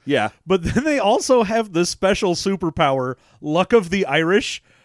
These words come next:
Speaker 2: where if they're drunk, they get a better luck roll.
Speaker 1: Yeah. And if that sounds a little bit racist towards the Irish, then, you know, don't worry about it, uh, because Scots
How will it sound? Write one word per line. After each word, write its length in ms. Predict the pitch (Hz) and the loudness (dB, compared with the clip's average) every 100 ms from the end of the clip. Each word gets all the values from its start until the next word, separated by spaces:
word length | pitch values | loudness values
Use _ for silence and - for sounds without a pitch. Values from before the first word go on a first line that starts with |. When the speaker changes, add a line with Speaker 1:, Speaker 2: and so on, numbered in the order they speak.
| _ | _
Speaker 2:
where 260 | 175 196 - | 2 2 2
if 220 | 202 208 | 2 2
they're 320 | 175 - 285 220 | 2 4 4 2
drunk, 720 | 156 160 160 170 240 - - _ _ | -2 -2 0 0 -2 -10 -20 _ _
they 240 | 139 - 226 | -8 -4 -2
get 400 | 160 - 262 _ 185 | -4 -2 -2 _ -4
a 80 | 170 | -2
better 400 | 170 180 190 170 | 0 2 2 2
luck 340 | 151 151 165 | 0 0 -2
roll. 500 | 131 131 113 120 160 - | -4 -4 -4 -4 -8 0
Speaker 1:
Yeah. 300 | 131 233 208 _ _ _ _ _ _ - | 6 6 6 _ _ _ _ _ _ 0
And 160 | 180 | 2
if 100 | 185 | 4
that 200 | - 202 | 2 0
sounds 360 | - 220 202 202 - | 2 2 0 -4 -6
a 100 | 320 | -4
little 380 | 330 349 349 | -2 0 0
bit 260 | 311 330 - _ - | 0 -2 -4 _ -4
racist 460 | 247 269 311 269 | -2 -2 -4 -6
towards 300 | 269 269 220 | -4 -4 -4
the 80 | 254 | 2
Irish, 400 | 240 240 262 240 | 4 6 4 0
then, 220 | - 220 233 | -2 -2 0
you 80 | |
know, 260 | 247 156 180 - | 0 0 -2 0
don't 180 | 320 285 | 4 6
worry 160 | 214 | 6
about 280 | 175 160 175 | 6 6 4
it, 100 | - _ _ _ - | -2 _ _ _ -4
uh, 240 | 175 185 | 2 2
because 320 | 180 - 214 - | 2 0 0 0
Scots 720 | - 302 269 123 - - | 0 6 6 6 -2 -4